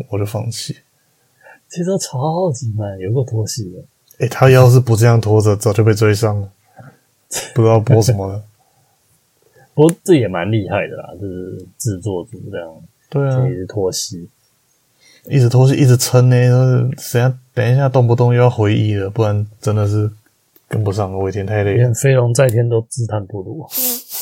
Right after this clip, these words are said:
Speaker 1: 好啦，好啦，那在夏侯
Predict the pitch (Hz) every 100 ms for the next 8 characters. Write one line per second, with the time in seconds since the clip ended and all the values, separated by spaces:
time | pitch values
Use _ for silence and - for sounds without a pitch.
0 | - - - - - - - - - _
1 | _ _ _ - - - 180 240 131 127
2 | 131 - _ _ _ - 233 262 - -
3 | 165 170 - - 190 - _ _ _ _
4 | _ _ _ - - _ - 190 180 -
5 | 202 170 120 - 104 110